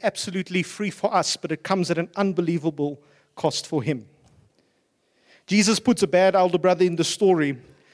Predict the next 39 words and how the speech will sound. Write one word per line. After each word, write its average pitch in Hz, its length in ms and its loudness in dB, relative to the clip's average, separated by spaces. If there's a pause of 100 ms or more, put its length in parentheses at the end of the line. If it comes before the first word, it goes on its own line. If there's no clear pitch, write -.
(160)
so 180 120 -6
that 165 180 2
we 196 140 2
will 226 140 2
begin 180 360 0
to 180 200 -10
long 160 400 0
for 143 260 -6
a 139 60 0
true 139 580 -4
elder 127 300 -2
brother. 113 340 -10 (1120)
And 165 140 2
we 233 100 6
need 262 140 4
an 240 100 2
elder 233 240 2
brother 196 260 4
who 196 80 2
won't 202 280 2
just 220 200 -4
go 175 460 4 (500)
into 185 200 -4
the 180 100 2
next 185 300 0
town 185 260 2
for 170 180 -4
us. 156 160 -2
He 185 120 -6
will 185 120 4
come 170 440 -4 (320)
from 180 200 -2
heaven 165 320 -2
to 180 180 -6
earth 151 400 -2 (500)
to - 120 -4
look 143 200 0
for 131 180 -12
us. - 240 -14